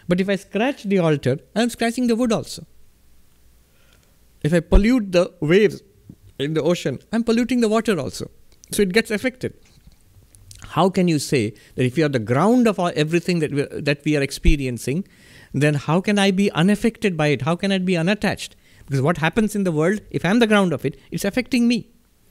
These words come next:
Notice something interesting about the movie and the screen example. The screen and the movie are not at the same level of reality.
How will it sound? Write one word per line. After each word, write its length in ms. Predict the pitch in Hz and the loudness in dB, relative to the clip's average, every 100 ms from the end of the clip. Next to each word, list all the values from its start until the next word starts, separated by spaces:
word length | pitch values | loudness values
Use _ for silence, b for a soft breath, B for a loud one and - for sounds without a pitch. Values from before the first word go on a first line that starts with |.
| - b b b b b b _ | -20 b b b b b b _
Notice 340 | 160 208 226 | 2 2 0
something 300 | - 202 202 | -2 -2 2
interesting 520 | 170 165 196 - 196 165 | 0 2 -2 0 0 2
about 280 | 151 151 | 2 0
the 80 | 139 | 0
movie 400 | 131 135 151 165 | 2 2 2 2
and 120 | 143 | 2
the 60 | 127 | -2
screen 320 | - 123 120 | -4 -2 -2
example. 460 | 104 - 95 107 101 B B - | -2 -4 -6 -6 -8 B B -12
The 80 | - | -12
screen 400 | - 151 196 190 | -2 2 4 4
and 140 | 175 | 2
the 80 | 139 | 0
movie 340 | 135 143 160 | 0 0 0
are 80 | 139 | 0
not 260 | 117 139 143 | 0 -2 -4
at 120 | 127 | -6
the 60 | |
same 320 | 120 127 131 117 | -4 -2 -2 0
level 320 | 110 127 120 | -2 0 -2
of 120 | 107 | -2
reality. 500 | 104 98 98 - | -4 -4 -6 -10